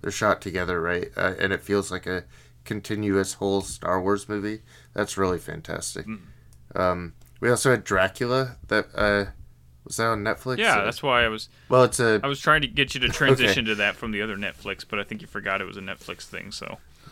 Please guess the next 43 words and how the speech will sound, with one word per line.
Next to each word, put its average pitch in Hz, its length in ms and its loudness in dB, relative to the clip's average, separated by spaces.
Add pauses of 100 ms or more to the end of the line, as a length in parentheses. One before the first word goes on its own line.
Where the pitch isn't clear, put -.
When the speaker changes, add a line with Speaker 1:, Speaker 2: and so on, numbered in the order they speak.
(1080)
Speaker 1:
Yeah, 147 180 10
I 127 40 10
was, - 300 4 (140)
I 131 80 6
was 127 180 8
reeling 143 320 10
through 139 160 0
my 117 140 10
head 113 260 6
'cause 107 180 -2
I'm 110 160 4
thinking, 107 280 0
like, 101 240 4
B 110 160 2
B 110 160 4
C 113 240 2
production 101 600 4
from 104 220 0
the 98 80 0
Sherlock 107 520 4
guys. 104 500 2
Netflix 110 540 0
isn't 98 240 -6
connecting 98 480 -2
here, 98 320 0
but 104 120 2
yeah, 110 140 4
that's 95 280 2
the 101 80 -4
Netflix 95 400 -2
show 95 180 -4
you 95 100 -2
were 90 220 -2
referencing. 82 400 -8
Speaker 2:
It's, 151 120 -6
Speaker 1:
Uh, - 140 -2
Speaker 2:
it's - 140 -4
both, 110 340 -2
yeah. 107 240 0
Speaker 1:
and 101 320 0
it's 107 240 0
a 107 60 0
really, 101 380 6